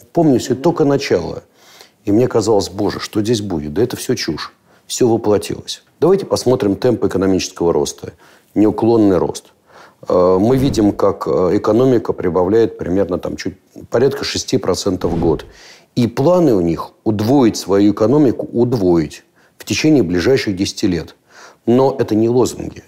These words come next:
Я вижу, какие гигантские усилия они делают в этом направлении. Выстраивают инфраструктуру, создают аттракции. Это тоже очень важно.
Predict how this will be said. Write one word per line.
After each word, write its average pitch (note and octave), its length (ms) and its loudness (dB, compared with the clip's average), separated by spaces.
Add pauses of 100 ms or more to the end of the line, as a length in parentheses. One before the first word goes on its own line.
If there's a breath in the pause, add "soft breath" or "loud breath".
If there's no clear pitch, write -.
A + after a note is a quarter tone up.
(480 soft breath)
Я A2+ 140 0
вижу, A#2+ 240 2
какие A2 540 -4
гигантские A2+ 680 -2
усилия B2 600 -2
они F#2+ 260 0
делают G#2 440 2
в F#2 80 -6
этом F#2+ 180 -4
направлении. F#2+ 680 -2 (380 loud breath)
Выстраивают B2+ 600 2
инфраструктуру, G2 1000 -4 (360 loud breath)
создают B2 600 0
аттракции. - 680 -2
Это - 140 -6
тоже A2+ 240 2
очень F2+ 260 -2
важно. G#2 360 0